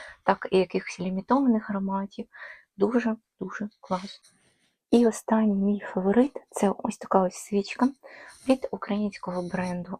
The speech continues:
Айсі у вигляді морозива. Просто подивіться, ну, як це класно виглядає.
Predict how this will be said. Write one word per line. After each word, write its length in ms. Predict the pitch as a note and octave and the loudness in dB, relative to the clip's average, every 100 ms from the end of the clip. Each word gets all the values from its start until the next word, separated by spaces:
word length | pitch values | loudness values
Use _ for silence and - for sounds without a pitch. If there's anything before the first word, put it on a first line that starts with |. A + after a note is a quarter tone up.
| - | -2
Айсі 560 | F3+ F3 - - B3+ - _ - - - - - - - - | -2 -2 -6 -2 -2 -2 _ -20 -20 -18 -18 -16 -14 -14 -8
у 300 | - A3+ B3 | 2 6 8
вигляді 680 | G#3+ F#3 F#3+ G3+ G#3 F3+ F3+ | 6 4 2 2 0 0 -2
морозива. 840 | F3 F#3+ F#3 F3+ F#3 - E3+ E3+ - _ _ | 0 0 4 4 2 -2 -8 -8 -10 _ _
Просто 500 | - F#3 F#3+ - - _ _ _ _ - | -4 -2 -4 -6 -14 _ _ _ _ -6
подивіться, 760 | F#3+ G3 G3 F#3+ - F#3 G3 _ _ _ _ _ _ _ _ _ _ _ _ _ _ - | -4 0 0 0 -6 -10 -10 _ _ _ _ _ _ _ _ _ _ _ _ _ _ -6
ну, 200 | F#3+ G3+ | -2 -2
як 260 | F#3 G3+ - | 0 -2 -2
це 100 | - | -6
класно 440 | - G3 - F#3+ | -2 -4 -4 -8
виглядає. 800 | F#3+ G3 G3 F#3+ F#3+ F#3+ F#3+ | -6 -4 -2 -4 -4 -6 -6